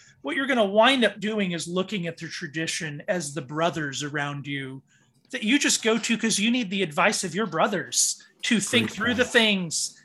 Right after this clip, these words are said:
Speaker 1: That's, and I think that's where we wind up, and that's freeing. And it works. <laughs>
Speaker 2: Yes, yes,
Speaker 1: And it's
Speaker 2: yes.
Speaker 1: beautiful. And I think it's the way God designed it, man. Uh, yeah.
Speaker 2: Yeah,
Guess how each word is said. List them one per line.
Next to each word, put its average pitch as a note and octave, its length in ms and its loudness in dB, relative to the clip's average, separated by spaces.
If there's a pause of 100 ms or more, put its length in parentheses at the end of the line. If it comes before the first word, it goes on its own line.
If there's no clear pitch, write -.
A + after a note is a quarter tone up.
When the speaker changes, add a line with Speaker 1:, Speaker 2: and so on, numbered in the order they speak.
(180)
Speaker 1:
That's, G#3 400 4
and G3+ 180 2
I F#3+ 60 0
think G3+ 260 -2
that's G3+ 260 4
where G3 120 -4
we F3+ 180 -4
wind F3+ 260 0
up, F#3 160 0 (460)
and G#3+ 160 4
that's F#3+ 180 2
freeing. A#3+ 720 0 (840)
And C4+ 200 4
it G3 220 -2
works. A#3 800 2 (160)
<laughs> - 80 8
Speaker 2:
Yes, - 800 4
yes, A#2+ 220 -6
Speaker 1:
And A#3 100 4
it's F3+ 120 4
Speaker 2:
yes. A#2+ 220 2
Speaker 1:
beautiful. B3+ 500 4
And A#3 120 6
I C4+ 80 6
think D#4+ 220 -2
it's G#4 180 0
the G4+ 140 -4
way D4 160 -6
God C#4 300 -8
designed G#3 440 -8
it, - 80 -14 (100)
man. C3 280 -16 (240)
Uh, D#3+ 340 -2
yeah. B2 240 0
Speaker 2:
Yeah, E3 220 0